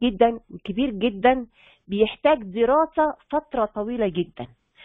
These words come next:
مش بالسهولة اللي احنا بنستخدمها سواء في البحوث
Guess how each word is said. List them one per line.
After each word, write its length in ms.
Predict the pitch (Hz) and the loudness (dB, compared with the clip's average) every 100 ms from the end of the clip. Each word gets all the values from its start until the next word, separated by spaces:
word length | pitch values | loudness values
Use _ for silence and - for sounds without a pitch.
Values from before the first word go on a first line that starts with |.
| - - | -18 -4
مش 240 | 262 294 | -2 -2
بالسهولة 480 | 247 - 262 269 311 | -6 -10 -2 2 4
اللي 140 | 247 277 | 2 0
احنا 180 | 285 | -4
بنستخدمها 600 | 240 196 - 196 214 247 | -4 -6 -2 0 2 0
سواء 260 | 226 226 247 | 0 2 2
في 120 | 233 | 0
البحوث 440 | 196 175 - 247 | -6 -6 -6 -6